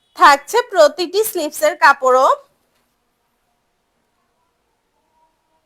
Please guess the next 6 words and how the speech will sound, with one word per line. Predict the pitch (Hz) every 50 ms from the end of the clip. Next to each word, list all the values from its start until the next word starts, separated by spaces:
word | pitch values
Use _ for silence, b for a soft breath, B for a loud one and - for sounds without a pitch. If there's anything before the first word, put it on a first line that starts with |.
| 320 320 320 311 302 _ _ _ _ 605 880 _ _ _ 880 880 _ _ _ _ _ _ _ _ _ _ _ _ _ _
সুন্দর | - - - 453 466 440 440 494 494 494 494
এই | 508 320
ড্রেসগুলো | 320 320 320 311 302 294 330 339 320
পেয়ে | 330 330 - 294 277 269 269
যাবেন | 247 285 277 277 269 311 370 - - _ -
আর | 285 302 302 311